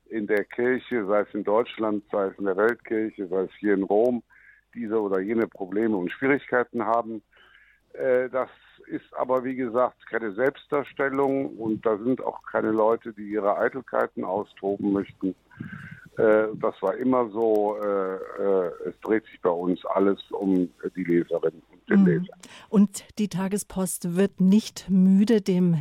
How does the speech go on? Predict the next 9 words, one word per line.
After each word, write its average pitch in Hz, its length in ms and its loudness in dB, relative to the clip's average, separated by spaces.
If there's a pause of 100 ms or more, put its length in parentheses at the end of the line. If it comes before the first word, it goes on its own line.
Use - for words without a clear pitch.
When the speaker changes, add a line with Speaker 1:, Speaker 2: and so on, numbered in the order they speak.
Speaker 2:
Leser, 190 680 0
auch - 80 -8
dem 180 200 2
kritischen 190 680 0 (140)
Leser 190 500 0
oder 170 180 2
auch - 80 -8
dem 170 220 2 (420)
tr-, - 180 -6